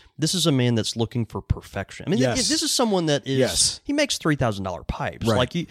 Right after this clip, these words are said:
Speaker 1: like, this is a guy that, like, he is, he's studying this to look for perfection. This is a
Speaker 2: Mm-hmm.
Speaker 1: discriminating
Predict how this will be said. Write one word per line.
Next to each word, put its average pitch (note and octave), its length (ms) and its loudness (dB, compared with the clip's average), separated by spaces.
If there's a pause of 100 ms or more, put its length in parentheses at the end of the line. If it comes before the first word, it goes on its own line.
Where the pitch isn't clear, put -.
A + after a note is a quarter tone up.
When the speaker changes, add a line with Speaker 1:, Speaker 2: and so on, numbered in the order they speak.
(260)
Speaker 1:
like, C#3+ 140 -4
this B3+ 140 2
is A3 120 -2
a E3+ 60 0
guy C#3 240 4
that, A#2+ 140 -2
like, G#2+ 360 -2 (680)
he A3+ 200 4
is, A3 220 2
he's F#3 220 0
studying F3 540 2
this A2 260 2
to - 140 0
look B2+ 480 2
for A#2+ 260 -4
perfection. - 720 -4
This G3+ 160 2
is A#2 100 4
a G3 100 8
Speaker 2:
Mm-hmm. F#2+ 100 0
Speaker 1:
discriminating G#2+ 1120 0